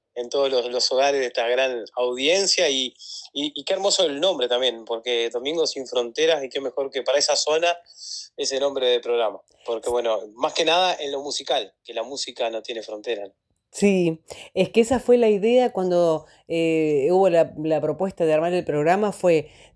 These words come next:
Speaker 2: tiene que ser algo que justamente, eh, rompa los límites en cuanto a la cultura, la música, porque estamos, eh, justamente en un lugar estratégico. Eh,
Speaker 1: Claro.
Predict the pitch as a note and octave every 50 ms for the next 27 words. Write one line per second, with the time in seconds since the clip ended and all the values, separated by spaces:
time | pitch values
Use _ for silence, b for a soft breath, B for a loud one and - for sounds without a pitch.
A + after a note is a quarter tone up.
0 | _ - - G#3+ A#3 B3 B3 A#3 G#3+ - F3+ F3+ F#3+ G3+ A3 A#3 A#3+ A3+ A3+ -
1 | F#3 F#3+ F#3 - - A3 - - G#3 F3+ F3+ F#3 G#3 A3+ A#3 - C4 C4 G#3 -
2 | - F3+ F3 D#3+ D#3+ D#3 D#3 D3+ D3+ C#3+ C3+ - - - - F3 D#3+ E3+ F#3 G3+
3 | G3 A3 G#3+ F#3+ E3+ D#3+ D#3 F3+ F#3+ G3+ G#3 G#3 G#3 A3+ G#3+ - F#3 E3 D#3 -
4 | E3+ E3+ E3 D3+ D3+ D3 C#3+ C#3+ C#3+ C#3+ C#3+ C#3 C#3 - E3 F3+ G3 G#3 G#3+ A#3
5 | A#3+ B3+ B3+ B3+ B B B B B D3 D3 C#3 C#3+ D3+ E3+ G3 G#3+ G#3 - -
6 | A#3+ A3+ - A#3+ C4 C4+ C4+ b b b b b b - G#3 G3+ F#3+ - A3+ B3+
7 | D4 C4 - F#3 D3+ F#3+ G#3 G3+ F#3+ E3 E3+ F#3 F#3+ F3+ E3+ E3+ E3 D#3 E3+ F#3+
8 | F#3 - C#3+ C#3+ C#3 - G3 F3+ - D3 C#3 - C#3 C3 - b b b b b
9 | b b b - C#3+ D3+ C#3+ C#3 C3+ C#3 C#3 B2 G#2+ -